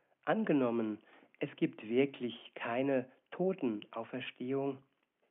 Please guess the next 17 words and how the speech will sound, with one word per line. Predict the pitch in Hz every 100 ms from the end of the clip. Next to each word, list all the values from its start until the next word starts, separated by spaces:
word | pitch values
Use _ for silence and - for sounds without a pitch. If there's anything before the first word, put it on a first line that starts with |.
| _ _ _ _ _ - _
dann | - 113 127
ist | - 135 -
ja | 143 131
auch | 139 -
Christus | - 135 131 147 143 135 - - - -
nicht | 147 - - -
auferstanden. | 101 110 117 - - 127 - - 151 160 - 92 - _ _ _ _ _ -
Und | 131 127
wenn | 117
Christus | 113 190 190 - 123 104
nicht | 120 117 -
auferstanden | 117 120 127 - 123 117 117 65 -
ist, | 87 - - _ _ _ _ _
ist | 214 202 -
es | - -
sinnlos, | 175 202 160 107 101 113 - - _ _ _ - _
dass | 143